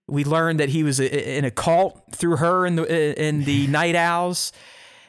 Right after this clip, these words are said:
Speaker 1: and really just kinda how things have ended up between the two. I mean, you would have to think at this point that Bo-Katan almost has to become a series lead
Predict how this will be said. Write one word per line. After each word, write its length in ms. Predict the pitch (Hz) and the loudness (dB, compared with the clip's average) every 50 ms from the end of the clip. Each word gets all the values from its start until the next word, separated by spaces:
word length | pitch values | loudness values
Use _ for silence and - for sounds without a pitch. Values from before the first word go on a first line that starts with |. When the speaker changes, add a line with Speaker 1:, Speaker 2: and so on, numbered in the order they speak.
| _ _ | _ _
Speaker 1:
and 640 | - - 156 151 156 151 151 151 151 151 143 139 143 | -4 0 2 2 2 2 2 2 2 0 0 0 0
really 460 | 160 175 190 190 185 180 165 160 156 | 0 2 2 2 2 2 2 2 0
just 220 | 143 156 151 - | -2 -4 -4 -4
kinda 220 | - 175 165 156 151 | -2 -2 -2 -2 0
how 200 | 139 170 160 160 | 0 0 0 0
things 480 | - - 175 165 160 160 147 135 - | -2 -2 -2 -2 0 0 0 0 0
have 180 | - 160 147 139 | 0 0 -2 0
ended 340 | - 160 175 175 147 135 139 | 0 0 0 2 0 2 2
up 220 | 175 226 220 - | 2 0 0 -2
between 340 | 156 - - - 147 139 135 | -4 -4 -2 -2 0 0 0
the 80 | 123 120 | -2 -2
two. 300 | - - 143 131 147 147 | -2 -2 -2 0 0 0
I 40 | |
mean, 220 | 147 147 143 139 131 95 | 0 0 0 -2 -2 -2
you 260 | 151 143 135 143 160 | -2 -2 0 0 0
would 100 | 175 156 | 0 0
have 200 | 156 165 156 151 | 0 0 0 0
to 80 | - 147 | -2 -2
think 220 | - 165 151 135 | -2 -2 -2 -2
at 60 | 123 | -2
this 140 | 160 185 196 | -2 -2 -2
point 280 | - - - 151 139 - | -2 -4 -4 -4 -4 -4
that 80 | 131 | -4
Bo-Katan 840 | 117 151 156 160 147 - - - - 180 185 190 175 160 147 143 139 - - - - - - - - - - - - _ _ _ _ | -2 -2 -2 -2 -2 -4 -6 -4 -4 -2 -2 -2 -2 -2 0 -2 -2 -4 -6 -12 -18 -20 -20 -20 -20 -20 -20 -20 -20 _ _ _ _
almost 340 | 156 175 180 180 160 - - | -2 0 0 0 0 0 2
has 240 | 180 160 165 151 | 2 2 2 0
to 80 | - 160 | 0 -2
become 420 | 151 135 - - 165 156 151 151 | -2 -4 -2 -2 -2 0 0 0
a 140 | 131 143 135 | 0 0 0
series 580 | 127 - - - 156 156 151 151 143 127 117 131 127 | 0 0 0 0 0 0 0 0 0 0 0 0 0
lead 680 | 123 151 214 247 233 180 156 143 135 135 127 104 - | 0 0 0 0 0 0 0 0 0 0 -2 -4 -4